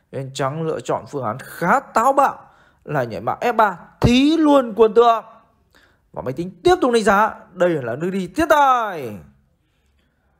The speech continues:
Nếu xe đen ăn tượng trắng thì trắng nhảy mã H bốn dọa F năm chiếu bắt xe. Đen chạy xe thì mã trắng vẫn F năm chiếu.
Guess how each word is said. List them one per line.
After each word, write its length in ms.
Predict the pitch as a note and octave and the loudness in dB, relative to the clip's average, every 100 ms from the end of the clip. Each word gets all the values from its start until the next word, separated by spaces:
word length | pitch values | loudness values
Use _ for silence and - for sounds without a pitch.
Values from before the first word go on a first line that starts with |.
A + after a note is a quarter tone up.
| _ _ | _ _
Nếu 180 | D3+ G#3+ | -10 -8
xe 240 | - B3 | -2 0
đen 180 | A#3+ A#3 | 2 0
ăn 140 | G#3 G3+ | -2 -4
tượng 160 | G#3 E3 | -6 -6
trắng 360 | D#3 D#3+ F#3 - _ _ - | -6 -8 -14 -20 _ _ -16
thì 100 | C3+ | -14
trắng 140 | C#3 | -14
nhảy 100 | D3+ | -12
mã 80 | C3 | -6
H 120 | G#3+ G3+ | -4 -2
bốn 260 | E3+ G#3 | -4 -6
dọa 260 | F#3 E3+ G3+ - | -6 -2 -2 -2
F 160 | G#3+ | -6
năm 180 | G#3+ G3+ E3+ | -2 -4 -2
chiếu 140 | F#3+ | 0
bắt 140 | C4+ | 0
xe. 220 | C4+ C4 E3+ - _ _ _ _ _ _ | 2 0 -2 -6 _ _ _ _ _ _
Đen 240 | - C#4 C#4 | -2 0 2
chạy 160 | C4 G3+ | -2 -2
xe 300 | A3+ G#3+ F3+ - | -4 -6 -6 -12
thì 80 | A#2 | -14
mã 160 | B2 | -12
trắng 340 | - C3+ C#3+ D3+ | -10 -10 -10 -4
vẫn 180 | F#3+ C4 | -4 -2
F 180 | C4+ | -2
năm 160 | B3+ G3 - | 0 -2 0
chiếu. 320 | G3 A3 | 4 4